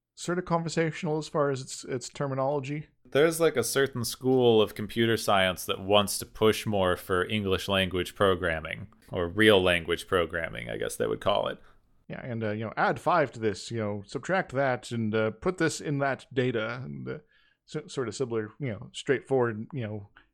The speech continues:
Speaker 1: English language sort of terms as opposed to equal sign, brackets, random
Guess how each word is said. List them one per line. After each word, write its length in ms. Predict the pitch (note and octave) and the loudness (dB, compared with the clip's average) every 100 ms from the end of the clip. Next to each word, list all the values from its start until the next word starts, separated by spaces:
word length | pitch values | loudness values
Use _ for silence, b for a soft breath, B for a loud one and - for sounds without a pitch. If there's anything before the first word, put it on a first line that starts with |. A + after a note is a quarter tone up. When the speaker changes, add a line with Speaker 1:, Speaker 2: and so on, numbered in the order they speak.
| _ | _
Speaker 1:
English 340 | D3+ B2 C3 C3+ | -8 -2 -2 0
language 280 | B2 A2+ G#2 | -2 -2 -6
sort 100 | G#2 | -8
of 80 | F#2+ | -2
terms 320 | D3 B2 A2+ | 0 0 -4
as 120 | G#2+ | -6
opposed 340 | C3 A#2 - - | -2 -2 -4 -6
to 240 | G#2+ F2 b b b b D#3+ | -6 -6 b b b b -6
equal 280 | - C3 | -2 -2
sign, 540 | A#2+ C3+ A#2+ A#2 A2+ A2 | 0 2 4 2 0 -2
brackets, 880 | A#2+ A#2 A2+ A2 G#2+ - - - - _ _ _ _ _ | -2 -2 0 0 0 -8 -12 -14 -18 _ _ _ _ _
random 640 | E3 B2+ B2 A#2+ A2+ A2+ | -4 -2 -2 -2 -4 -8